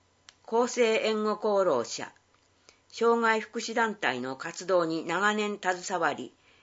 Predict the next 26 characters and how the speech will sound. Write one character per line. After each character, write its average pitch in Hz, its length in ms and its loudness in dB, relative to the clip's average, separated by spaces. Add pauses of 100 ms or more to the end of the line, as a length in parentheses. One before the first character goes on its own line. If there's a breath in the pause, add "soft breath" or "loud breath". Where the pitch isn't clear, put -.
障 226 300 0
害 226 180 2
者 220 160 -4
福 214 200 -8
祉 185 160 -8
の 123 120 -4
向 190 280 0
上 185 240 2
に 165 260 -6 (260 soft breath)
特 220 260 -2
に 185 160 -2
顕 226 200 0
著 185 200 -2
な 131 180 0
功 202 200 -2
績 196 320 -4
を 190 100 2
挙 170 160 0
げ 196 80 -2
ら 185 120 2
れ 180 80 0
た 180 140 -4
方 170 240 -8
々 123 280 -6
で 107 140 -10
す。 - 240 -14